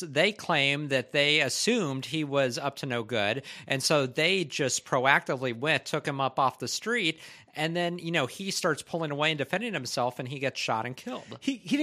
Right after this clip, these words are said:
Speaker 2: even do that. I, I, I watched or listened to a little bit of that testimony today with one of the gentlemen, Travis, I think is his name.
Speaker 1: Yeah.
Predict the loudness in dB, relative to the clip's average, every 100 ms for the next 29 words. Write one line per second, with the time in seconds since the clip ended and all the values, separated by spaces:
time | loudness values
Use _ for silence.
0 | 4 4 2 2 0 0 -6 -8 -20 -4
1 | -2 0 0 2 0 0 -6 -4 -2 0
2 | 0 0 0 0 -2 -4 -4 -4 -4 -2
3 | -2 -2 -4 -6 -12 _ -14 -10 -6 -4
4 | -6 -10 _ -20 _ -4 -4 -4 -4 -4
5 | -4 -4 -4 -2 -2 -2 -4 -6 -8 -12
6 | -12 -8 -6 -2 -2 -4 -6 -6 -6 -6
7 | -4 -4 -2 -2 2 2 2